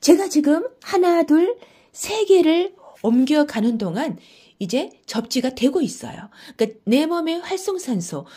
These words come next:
불순물이 거의 지금 빠지고 있다는 거예요.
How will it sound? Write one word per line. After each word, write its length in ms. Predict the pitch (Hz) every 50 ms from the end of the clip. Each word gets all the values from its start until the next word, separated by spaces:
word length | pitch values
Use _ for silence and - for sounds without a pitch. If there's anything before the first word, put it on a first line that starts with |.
| - - _
불순물이 720 | - 269 262 - 339 311 262 220 226 269 - - - - _
거의 240 | - 226 240 247 220
지금 320 | 240 170 170 247 294 - - - _ _ _ _
빠지고 380 | - - 453 427 - 403 370
있다는 360 | 233 180 - 294 302 254 196 170
거예요. 420 | 147 143 135 127 131 - - -